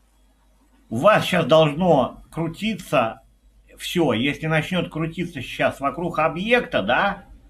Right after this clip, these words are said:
что он включает в себя, где он живёт, этот объект,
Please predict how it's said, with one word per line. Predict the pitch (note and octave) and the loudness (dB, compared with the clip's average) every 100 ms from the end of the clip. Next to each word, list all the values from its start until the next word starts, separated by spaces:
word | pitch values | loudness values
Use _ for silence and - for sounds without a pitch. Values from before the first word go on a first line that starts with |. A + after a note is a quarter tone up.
| _ - _ _ _ _ _ _ _ _ - | _ -20 _ _ _ _ _ _ _ _ -16
что | - - F#3 | -6 0 4
он | D3+ A#2+ | 4 4
включает | - D3 - D#3+ A2+ F#2+ | 0 -2 2 4 4 0
в | - | -6
себя, | F#2 G2+ | -6 -4
где | G#2+ D#3 G3 | -2 2 2
он | E3+ | 2
живёт, | C3 D#3+ D#3+ - | 0 0 0 0
этот | A#2+ - | -6 -2
объект, | A2+ G#2+ G2+ E2+ | -2 -2 -4 -6